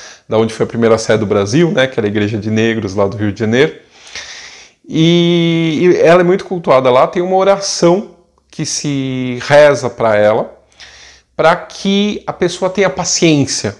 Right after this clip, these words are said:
né? Pra que aguente as coisas, os infortúnios da vida, tanto quanto a escrava Anastácia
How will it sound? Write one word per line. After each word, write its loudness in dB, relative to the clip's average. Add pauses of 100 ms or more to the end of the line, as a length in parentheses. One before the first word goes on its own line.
(200)
né? -8
Pra -10
que -6
aguente -2
as -2
coisas, 0
os -10
infortúnios -4
da 4
vida, -2 (400)
tanto 0
quanto -2
a -2
escrava 0
Anastácia -4